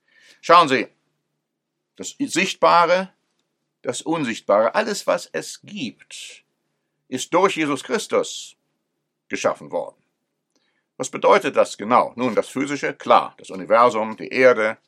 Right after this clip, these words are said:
alle Tiere auf Erden, der Mensch. Alles dies ist durch Jesus Christus geschaffen worden.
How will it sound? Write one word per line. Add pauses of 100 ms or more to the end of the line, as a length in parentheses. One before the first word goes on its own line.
(600)
alle (720)
Tiere
auf
Erden, (600)
der
Mensch. (480)
Alles
dies
ist
durch
Jesus
Christus (640)
geschaffen
worden.